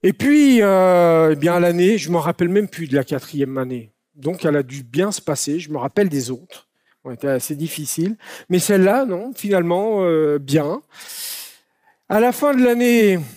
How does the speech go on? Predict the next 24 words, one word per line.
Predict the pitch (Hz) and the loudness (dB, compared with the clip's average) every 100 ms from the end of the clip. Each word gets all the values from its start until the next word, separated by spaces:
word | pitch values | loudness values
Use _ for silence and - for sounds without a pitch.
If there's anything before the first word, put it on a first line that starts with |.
| _ _ _ _ _ _ _ - | _ _ _ _ _ _ _ -2
eh | 185 | 0
bien, | 170 185 180 175 160 151 | 2 2 2 2 0 -2
j'avais | 135 170 151 170 | -2 -2 2 0
payé | - 175 160 175 196 | 2 0 4 2 2
tout | - 175 | -6 -8
mon | 165 151 | -4 -2
écolage. | 147 - 135 127 170 214 - _ _ _ _ - - _ _ - | -4 -2 -2 -2 -4 -6 -10 _ _ _ _ -20 -20 _ _ -14
Et | 147 | -6
quand | 214 220 | -4 -2
je | 175 | -2
suis | 165 165 | -6 -4
parti | 214 214 220 | -4 -4 -6
de | 196 | -6
Cologne, | - 156 190 | -4 -2 -4
je | 160 190 | -6 -6
ne | |
suis | 185 175 | -8 -6
pas | 190 | -4
parti | 175 160 - - 175 | -4 -6 -8 -2 -2
avec | 143 - | -2 -6
un | 135 | -8
mois | 131 | -8
de | 131 | -10
salaire, | - 117 104 - | -10 -12 -14 -20